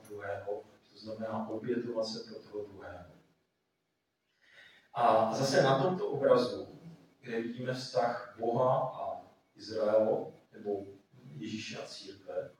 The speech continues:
můžeme se učit, o, o, o, o, o čem to manželství je, o co od nás Bůh očekává. Proč si myslíte, že Bůh si zamiloval Izrael? Proč si ho vyvolil?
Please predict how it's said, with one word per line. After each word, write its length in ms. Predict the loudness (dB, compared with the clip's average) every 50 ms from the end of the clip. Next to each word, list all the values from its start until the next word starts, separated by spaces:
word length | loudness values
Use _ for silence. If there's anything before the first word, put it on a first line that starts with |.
| _ _ _ -20 -20 -20 -20 _ -10
můžeme 420 | -4 0 0 2 2 2 2 2
se 220 | 2 0 0 0 -2
učit, 460 | -2 -4 -6 -6 -8 -8 -10 -10 -12 -16 -12
o, 100 | -10 -10 -10 -10 -16 -18 -12
o, 280 | -10 -10 -8 -6 -8
o, 140 | -8 -8 -10 -16 _ _ _ _ -10
o, 220 | -6 -6 -6 -4
o 160 | -4 -6 -6
čem 260 | -4 0 0 0 2
to 100 | 2 2
manželství 680 | 0 0 0 0 0 -2 -2 -2 -2 -4 -8 -10 -8 -4
je, 260 | -2 0 0 0 -2 -8 -18 -20 _ _ _ _ _ _ _ _ _ _ _ _
o 80 | -16 -14
co 240 | -10 -6 -2 0 0
od 200 | 2 2 0 0
nás 280 | 0 0 -2 -2 -4
Bůh 180 | -6 -10 -12 -12
očekává. 640 | -12 -12 -12 -12 -12 -12 -12 -14 -14 -14 -18 _ _ _ _ _ _ _ _ _ _ _ _ _ _ _ _ _ _ -20 -20 _ _ -6
Proč 200 | -2 -2 0 0
si 200 | 0 -2 0 0
myslíte, 840 | 0 0 -2 -2 0 0 0 2 2 2 2 4 4 4 2 2 -2
že 120 | -8 -8 -8
Bůh 240 | -8 -8 -8 -8 -8
si 260 | -8 -8 -8 -4 -4
zamiloval 680 | -2 -2 -2 -2 -2 0 2 4 6 8 8 6 6 4
Izrael? 580 | -2 -6 -6 -6 -6 -6 -8 -8 -12 -14 -18 -20 _ _ _ _ _ _ _ _ _ _ _ _ _ _ _ _
Proč 180 | -14 -12 -10
si 180 | -10 -8 -4 -2
ho 140 | 0 0 2
vyvolil? 600 | 2 2 2 4 4 4 4 4 2 -2 -4